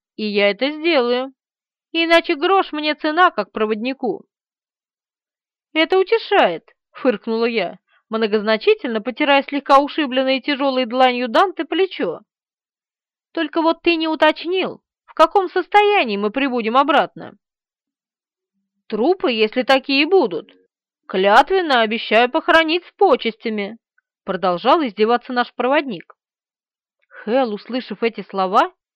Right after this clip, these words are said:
нервно дёрнула плечом и поморщилась, а Вилька помрачнела. «Знаешь, Данте,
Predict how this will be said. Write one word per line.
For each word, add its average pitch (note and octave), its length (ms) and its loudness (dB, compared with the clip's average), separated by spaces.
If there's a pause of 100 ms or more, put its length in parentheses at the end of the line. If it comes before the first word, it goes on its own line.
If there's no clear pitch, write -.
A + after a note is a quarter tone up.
(200)
нервно D#4 460 0
дёрнула D4+ 460 -2
плечом E4 600 -2
и A#3+ 100 -10
поморщилась, G#3+ 880 -2 (500)
а G3 160 0
Вилька B3+ 380 -2
помрачнела. G#3 920 -2 (1400)
«Знаешь, B3+ 560 -2
Данте, E3+ 680 -4